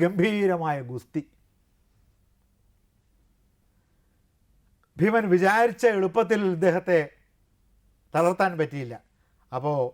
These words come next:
മരം പറിച്ചടിക്കാൻ തുടങ്ങി, ചെറിയ ചെറിയ മരങ്ങൾ പറിച്ചടിച്ചു.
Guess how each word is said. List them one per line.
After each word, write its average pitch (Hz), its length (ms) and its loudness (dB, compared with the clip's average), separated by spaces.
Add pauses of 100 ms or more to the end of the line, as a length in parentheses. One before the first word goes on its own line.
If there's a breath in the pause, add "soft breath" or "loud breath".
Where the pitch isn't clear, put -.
(420)
മരം 147 340 0
പറിച്ചടിക്കാൻ 143 640 -2
തുടങ്ങി, 127 260 -12
ചെറിയ 139 220 -6
ചെറിയ 143 160 -8 (100)
മരങ്ങൾ 143 340 -12
പറിച്ചടിച്ചു. 113 500 -16